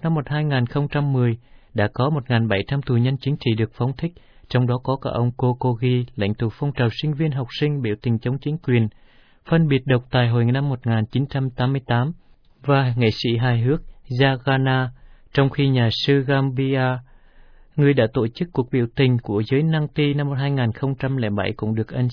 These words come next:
xá. Nhưng ngày mùng một tháng mười hai lại bị nhốt tù trở lại, vì chính quyền sợ ông tham gia vào các cuộc biểu tình của người dân hai mươi sáu làng Tài, Mojiwa, chống lại việc cưỡng bách di dời để mở rộng diện tích khai thác mỏ, đồng trong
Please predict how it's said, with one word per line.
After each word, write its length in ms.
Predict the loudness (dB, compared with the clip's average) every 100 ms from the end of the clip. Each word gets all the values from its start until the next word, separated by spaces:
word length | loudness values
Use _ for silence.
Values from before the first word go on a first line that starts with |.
| -2
xá. 240 | -2 -2 -6 -16 -20 -20 _ -20 _ _ -20 -20 _ 0
Nhưng 240 | 2 2
ngày 120 | 2
mùng 200 | 0 2
một 160 | 2 0
tháng 180 | -2 -2
mười 100 | 0
hai 360 | 0 0 -2 -4 -12 -20 -20 -6
lại 140 | 0 2
bị 100 | 4
nhốt 160 | 2 0 0
tù 180 | 0 0
trở 160 | 0 0
lại, 340 | 0 0 -4 -10 -20 -20 _
vì 140 | 2 2 4
chính 180 | 0
quyền 200 | 2 2 2
sợ 260 | 2 0
ông 200 | 2 -2 0
tham 200 | 0 0 0
gia 140 | 0
vào 160 | -2 -4
các 120 | -4
cuộc 180 | -6 -2
biểu 140 | 0 0
tình 200 | 0 0
của 180 | 0 -2
người 180 | 0 0
dân 240 | 0 0
hai 140 | 0 -2
mươi 100 | -2 -2
sáu 160 | -2
làng 260 | 0 0 0
Tài, 240 | 0 -2 -4 -10 -20 _ -6
Mojiwa, 640 | 0 2 2 -2 0 0 -2
chống 220 | 0 0 0
lại 140 | 0 -2
việc 120 | -4 -2
cưỡng 260 | -2 0
bách 140 | -2 -4
di 180 | -2 -2 2
dời 240 | 4 4 0 -8 -20 -8 0
để 140 | 2
mở 180 | 2 2
rộng 220 | 2 0 2
diện 140 | 0
tích 180 | 0 -6
khai 220 | -4 -4 -4
thác 260 | -6 -2
mỏ, 280 | -2 0 -2 -8 -14 0
đồng 200 | 2 2
trong 200 | 0